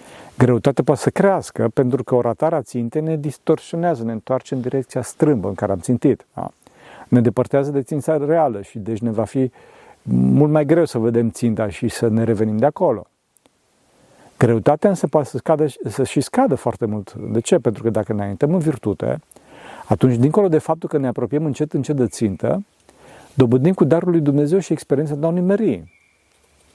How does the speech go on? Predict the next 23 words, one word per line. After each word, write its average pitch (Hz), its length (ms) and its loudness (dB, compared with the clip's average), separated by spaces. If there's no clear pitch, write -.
Înțelegeți? 104 640 0
Pentru 120 240 4
noi, 165 200 2
cei, 135 580 2
cei - 160 -2
începători, 147 640 0
dar 117 160 -2
prima 151 280 -2
dovadă 135 360 -2
de 139 60 0
discernământ 127 640 -4
este 185 220 -2
că, 156 500 2
uh, 139 480 2
cunoaștem 170 560 -2
cu 165 120 -2
adevărat 151 520 -2
cât - 340 -2
de 160 220 0
cât, - 360 0
mă 131 120 -2
rog, 110 280 -2
cunoaștem 139 580 -2